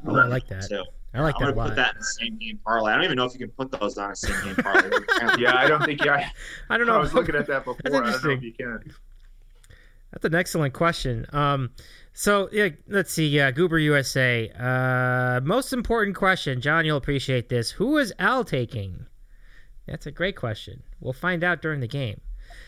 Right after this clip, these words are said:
Speaker 1: Um, let's see. Okay, so I think we're still left with Jerry, right? So, Jerry, let's get your thoughts on the game. Who do you like in this one?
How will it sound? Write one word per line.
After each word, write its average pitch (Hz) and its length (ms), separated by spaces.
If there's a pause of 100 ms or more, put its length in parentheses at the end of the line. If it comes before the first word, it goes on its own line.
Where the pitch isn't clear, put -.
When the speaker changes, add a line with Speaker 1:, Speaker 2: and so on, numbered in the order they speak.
(240)
Speaker 1:
Um, 131 520 (800)
let's 131 180
see. 113 480
Okay, 208 300
so 196 380 (500)
I 185 40
think 339 140
we're 392 100
still 269 200
left 247 240
with 165 100
Jerry, 135 320
right? 127 340
So, 156 140
Jerry, 165 300
let's 180 120
get 185 140
your 165 80
thoughts 139 300
on 131 60
the 123 60
game. 131 220
Who 170 120
do 160 60
you 147 140
like 131 220
in 120 80
this 120 160
one? 101 220